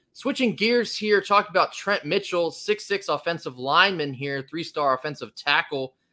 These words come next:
Uh, he selected N C State over schools that included E C U, Maryland, App State, Virginia Tech, and West Virginia.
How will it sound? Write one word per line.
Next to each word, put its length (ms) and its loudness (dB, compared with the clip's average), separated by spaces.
Uh, 360 0
he 180 -8
selected 480 -2
N 180 0
C 120 -10
State 280 2
over 180 -4
schools 400 -2
that 100 0
included 460 -4
E 140 -4
C 180 -10
U, 340 -4
Maryland, 560 -2
App 220 2
State, 440 -4
Virginia 320 -8
Tech, 320 -2
and 160 -8
West 240 2
Virginia. 640 -4